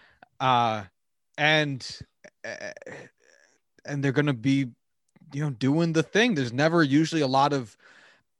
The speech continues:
exterior people there. A lot of, usually the people who are there are your beat reporters and then your staff. That's kinda it. You know, it's not like there's usually a lot of ex-, you know, extemporaneous folks just kinda, like, meandering about, um,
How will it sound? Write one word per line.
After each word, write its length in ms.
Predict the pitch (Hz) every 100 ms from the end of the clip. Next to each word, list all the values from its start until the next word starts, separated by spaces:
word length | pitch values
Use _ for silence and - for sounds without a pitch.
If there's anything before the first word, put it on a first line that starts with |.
| _ _
exterior 800 | 127 151 - - 170 165 165 156
people 460 | - - 185 190 180
there. 340 | 170 190 190
A 80 | 170
lot 240 | 139 143 151
of, 160 | 127
usually 300 | 117 151 160
the 100 | 139
people 300 | 143 151 143
who 120 | 131 131
are 100 | 117
there 380 | 127 139 139 131
are 160 | 120
your 220 | 120 120 104 _
beat 200 | 143 165
reporters 760 | 156 135 156 147 143 143 127 -
and 140 | 120
then 100 | 120
your 100 | 120
staff. 400 | 117 135 143 127
That's 160 | 120 -
kinda 300 | 147 156 120
it. 340 | 127 151 104 _ _ _ _
You 80 | 120
know, 100 | 127
it's 140 | 120
not 240 | 143 147 147
like 160 | 139
there's 200 | 139 110
usually 260 | 135 127 131
a 40 |
lot 160 | 127 131
of 120 | 101
ex-, 140 | - 123 _
you 80 | 131
know, 80 | 110
extemporaneous 1120 | - - 160 135 135 147 147 127 - - - -
folks 580 | - 165 147 - - -
just 180 | 123
kinda, 260 | - 135 127
like, 220 | 113 113 - _ 131
meandering 680 | 131 135 143 147 135 127 117
about, 460 | 110 190 143 123 - - - _ _
um, 440 | 127 123 120 113